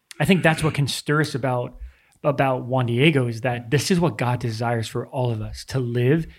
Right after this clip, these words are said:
in a real relationship where Jesus comes, Mary comes, the Father comes, and, and just allowing our hearts to be moved by it. Um, we're s-, like, Mary's attentive to our needs, and she comes to us as a mother, like,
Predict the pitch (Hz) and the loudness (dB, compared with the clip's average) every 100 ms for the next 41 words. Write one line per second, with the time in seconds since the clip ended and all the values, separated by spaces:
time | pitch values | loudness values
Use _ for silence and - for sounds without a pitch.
0 | _ 160 151 139 127 131 143 156 135 123 | _ 0 2 4 2 4 8 8 6 2
1 | 113 117 107 - - - _ _ _ _ | -2 -6 -12 -14 -20 -20 _ _ _ _
2 | _ - 135 120 160 147 139 - 127 110 | _ -2 0 6 6 6 4 0 0 -2
3 | 120 147 156 147 - 139 110 104 - - | -4 -2 0 -2 -2 -2 -2 -4 -6 -2
4 | 156 147 117 - 143 123 113 - _ - | 0 2 0 -2 -2 -2 -4 -10 _ -20
5 | - - - _ - _ 160 151 131 117 | -20 -20 -20 _ -20 _ 2 4 2 -2
6 | - _ _ _ _ _ _ - - 156 | -10 _ _ _ _ _ _ -14 0 4
7 | 147 135 147 131 131 156 147 110 - 139 | 4 4 2 2 4 4 2 0 -2 -2
8 | - 120 120 107 131 185 - 101 110 - | -2 -4 -2 0 2 2 -2 -14 -16 -20
9 | _ _ _ _ _ - 131 135 160 - | _ _ _ _ _ -4 0 4 2 2
10 | 156 151 139 170 139 151 180 156 - 208 | -4 -4 -4 -4 0 4 6 4 2 2
11 | 208 165 175 160 185 160 104 123 - 165 | 4 2 4 4 2 0 -4 -6 -2 -2
12 | - 208 185 175 180 160 170 175 143 139 | 0 0 2 0 2 2 4 4 2 0